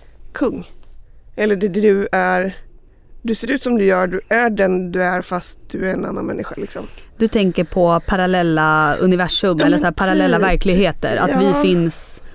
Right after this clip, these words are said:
Speaker 1: Någon
Speaker 2: någon annanstans
Speaker 1: annanstans.
Speaker 2: också.
Speaker 1: Och då
Speaker 2: Mm.
Speaker 1: kan jag tänka att om man dör så kanske man inte kommer tillbaka hit utan kanske kommer till en annan planet eller liknande. Jag vet inte.
Speaker 2: Mm. Alltså det är så jävla spännande.
Speaker 1: Det där är så gigantiskt och så stort att man vet ju inte riktigt vart,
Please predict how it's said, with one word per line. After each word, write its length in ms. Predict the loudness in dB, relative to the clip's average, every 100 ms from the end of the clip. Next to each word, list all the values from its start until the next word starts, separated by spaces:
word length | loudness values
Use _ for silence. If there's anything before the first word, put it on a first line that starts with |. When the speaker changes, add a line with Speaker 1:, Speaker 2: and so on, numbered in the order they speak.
| -14
Speaker 1:
Någon 280 | -8 -2 2
Speaker 2:
någon 180 | 2 4
annanstans 400 | 2 2 0 0
Speaker 1:
annanstans. 340 | 0 -2 -4
Speaker 2:
också. 120 | -4
Speaker 1:
Och 140 | -2 0
då 60 |
Speaker 2:
Mm. 120 | 0 0
Speaker 1:
kan 80 |
jag 100 | 0
tänka 260 | 0 0 -2
att 100 | 0
om 60 | 0
man 160 | 0
dör 240 | 0 0 -2
så 140 | -6
kanske 320 | -6 -6 -4
man 120 | -2
inte 400 | -2 -4 -6 -6 -6 -14 -18 -10
kommer 200 | -6 -4
tillbaka 300 | 0 -2 -2
hit 380 | 0 0 -2 -4
utan 360 | -2 -2 -4 -6 -14 -20 -20 -20 -20 -20 -18 -14
kanske 240 | -8 -8 -6
kommer 160 | -8
till 120 | -6 -6
en 60 |
annan 240 | -6 -6 -6
planet 440 | -8 -10 -12 -12
eller 140 | -10
liknande. 440 | -10 -12 -16 -16 -16 -12
Jag 60 | -8
vet 240 | -10 -12
inte. 120 | -4 0
Speaker 2:
Mm. 340 | 0 -2 -6 -12 -20 -20 -20 -20 -20 -20 -20 -20 -20 -4
Alltså 240 | -2 2
det 80 | 2
är 60 |
så 120 | 2 0
jävla 420 | 0 0 0 -4
spännande. 380 | -2 -2 0 2
Speaker 1:
Det 100 | 2
där 80 |
är 120 | 2 0
så 360 | 0 2 4
gigantiskt 680 | 2 -2 -2 0 0 -2 -4
och 80 | -6
så 200 | -4 -4
stort 460 | -2 -2 -4 -8 -4
att 240 | -4 -2
man 140 | -2 0
vet 220 | 0 -2
ju 40 |
inte 200 | -4 -4
riktigt 360 | -8 -8 -12 -2
vart, 600 | 0 0 -6 -10 -10